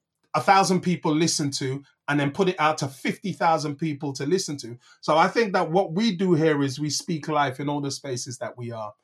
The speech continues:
And the life that we speak, we just have to speak it and trust that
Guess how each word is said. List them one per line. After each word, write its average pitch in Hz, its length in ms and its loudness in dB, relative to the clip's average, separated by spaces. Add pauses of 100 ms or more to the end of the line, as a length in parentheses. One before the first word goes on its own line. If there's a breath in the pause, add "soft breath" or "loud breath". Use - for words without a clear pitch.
(300 soft breath)
And 139 140 0
the 139 80 0
life 160 280 6
that 156 200 -2
we 147 140 -2
speak, 175 400 -2
we 143 120 -2
just 143 200 -6
have 135 140 -4
to 135 80 -12
speak 175 420 -4
it 175 200 -4 (260 soft breath)
and 131 140 -4
trust 156 440 0
that 135 260 2